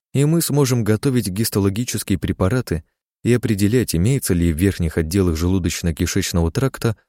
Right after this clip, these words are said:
опухоли. Вот только в моей разработке была допущена небольшая ошибка.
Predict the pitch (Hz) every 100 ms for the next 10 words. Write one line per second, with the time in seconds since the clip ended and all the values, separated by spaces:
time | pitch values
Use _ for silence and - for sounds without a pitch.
0 | _ _ 143 127 - - 67 80 _ _
1 | _ _ _ _ _ _ - 80 120 139
2 | 131 135 113 127 135 123 110 117 143 139
3 | 101 95 120 107 98 123 120 107 104 101
4 | 107 113 - 131 123 - 120 - -